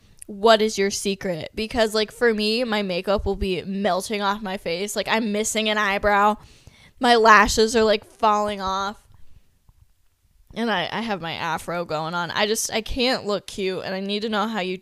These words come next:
do it. Like, even in the jean shorts, like, those are so uncomfortable.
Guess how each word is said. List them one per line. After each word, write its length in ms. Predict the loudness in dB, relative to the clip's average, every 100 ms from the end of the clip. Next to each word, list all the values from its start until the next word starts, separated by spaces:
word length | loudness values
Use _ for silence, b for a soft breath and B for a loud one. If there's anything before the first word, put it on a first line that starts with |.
| -4
do 200 | -2 0
it. 200 | -2 -4 B B B
Like, 200 | -6 -4
even 280 | -4 -2 -2
in 140 | -2
the 80 | -4
jean 400 | -4 -2 0 0
shorts, 500 | -2 0 2 2 0
like, 140 | -4 0
those 260 | 0 0
are 180 | -2 -2
so 380 | -2 2 2 2
uncomfortable. 720 | -2 -6 -8 -8 -4 -4 -4